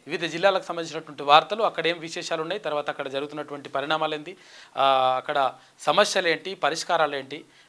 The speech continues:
ఇవన్నీ, ఆ, తెలుసుకునేటువంటి ప్రయత్నం చేద్దాం. అందులో భాగంగా జిల్లా ఎడిషన్ని, ఆ, చూసేటువంటి ప్రయత్నం చేద్దాం.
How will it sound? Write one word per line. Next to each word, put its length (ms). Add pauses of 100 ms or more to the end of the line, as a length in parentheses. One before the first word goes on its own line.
(120)
ఇవన్నీ, 460 (100)
ఆ, 80
తెలుసుకునేటువంటి 520
ప్రయత్నం 320
చేద్దాం. 220
అందులో 180
భాగంగా 540 (240)
జిల్లా 380
ఎడిషన్ని, 500 (120)
ఆ, 200
చూసేటువంటి 360
ప్రయత్నం 300
చేద్దాం. 300